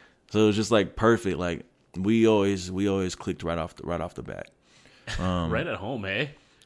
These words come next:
Speaker 1: I couldn't believe it. He's like, "You gotta put some Jay-Z on there." And I
Speaker 2: Yeah,
Speaker 1: was like,
Speaker 2: like, "Okay."
Speaker 1: you know, this guy's
Speaker 2: Okay.
Speaker 1: recruiting
Speaker 2: Yeah,
Speaker 1: me. And I'm
Speaker 2: yeah.
Speaker 1: like, "What?" Like,
Speaker 2: Yeah. <laughs>
Speaker 1: listen to this, you know?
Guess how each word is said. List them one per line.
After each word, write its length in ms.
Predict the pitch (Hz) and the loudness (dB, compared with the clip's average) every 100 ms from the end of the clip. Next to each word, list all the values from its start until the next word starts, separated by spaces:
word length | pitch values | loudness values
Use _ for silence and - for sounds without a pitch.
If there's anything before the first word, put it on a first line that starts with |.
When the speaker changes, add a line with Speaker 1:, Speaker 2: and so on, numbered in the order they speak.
| - | -6
Speaker 1:
I 80 | 98 | -2
couldn't 220 | 151 139 | 0 2
believe 280 | 120 139 87 | 4 4 2
it. 120 | - | -2
He's 160 | 113 107 | 0 2
like, 100 | 104 | 4
"You 60 | |
gotta 140 | 123 120 | 4 4
put 100 | 110 | 2
some 80 | 113 | 2
Jay-Z 360 | 107 113 101 107 | 4 4 4 0
on 120 | 90 | -2
there." 80 | 73 | -4
And 80 | |
I 40 | 82 | -4
Speaker 2:
Yeah, 40 | |
Speaker 1:
was 80 | 104 | -4
like, 180 | 87 - - | -4 -6 -12
Speaker 2:
like, 80 | 117 | -12
"Okay." 300 | - 95 117 _ _ | -10 -10 -10 _ _
Speaker 1:
you 100 | 113 | -8
know, 80 | 95 | -6
this 100 | 104 | -4
guy's 160 | 107 98 | -2 -2
Speaker 2:
Okay. 60 | |
Speaker 1:
recruiting 340 | 95 120 156 123 | -4 0 0 0
Speaker 2:
Yeah, 60 | 92 | -6
Speaker 1:
me. 120 | 87 | -6
And 120 | 101 | -6
I'm 60 | 110 | -2
Speaker 2:
yeah. 100 | 107 | -2
Speaker 1:
like, 120 | 76 - _ _ - | -4 -14 _ _ -20
"What?" 160 | - - | -20 -20
Like, 140 | - - | -20 -20
Speaker 2:
Yeah. 1120 | 110 - _ - 135 - - - - 151 156 143 | -20 -20 _ -10 -10 -8 -12 -12 -10 -8 -8 -6
<laughs> 40 | |
Speaker 1:
listen 320 | 147 190 156 131 | -2 -2 0 -2
to 60 | |
this, 460 | 131 208 110 - - | 2 2 0 -4 -6
you 80 | 110 | -2
know? 240 | 123 | -2